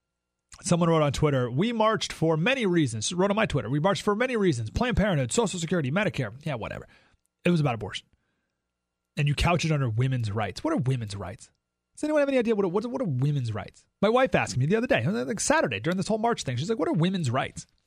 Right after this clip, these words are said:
<laughs> She's a woman. How does she not know what her rights are? Well, of course she does. She just, she just doesn't know what her extra rights are. What are her extra rights?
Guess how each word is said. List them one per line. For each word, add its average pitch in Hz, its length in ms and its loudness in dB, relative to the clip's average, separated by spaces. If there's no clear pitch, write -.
<laughs> - 440 0
She's 349 180 2
a 294 60 2
woman. 151 260 0
How 294 80 6
does 269 100 2
she 311 80 -4
not 285 160 2
know 269 60 4
what 277 120 4
her 247 80 2
rights 247 280 2
are? 90 180 -4
Well, 214 60 4
of - 60 -6
course 254 160 2
she 139 100 -2
does. - 260 -6
She - 140 2
just, 240 220 0
she 240 120 -4
just 220 140 -2
doesn't 208 160 0
know 196 80 2
what 170 140 2
her - 240 -4
extra - 340 -2
rights 85 340 -8
are. - 280 -12
What 254 120 2
are - 20 2
her 233 140 -2
extra 208 360 -4
rights? 185 380 -4